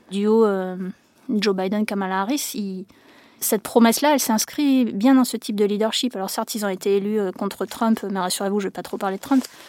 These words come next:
Euh, donc évidemment, en miroir, et c'était un, tellement un anti-trumpisme qu'ils ont un peu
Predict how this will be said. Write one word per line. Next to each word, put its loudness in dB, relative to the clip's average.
Euh, 0
donc -2
évidemment, 6
en 4
miroir, 4
et -2
c'était -8
un, -2
tellement -2
un 0
anti-trumpisme -8
qu'ils -10
ont -14
un -12
peu -14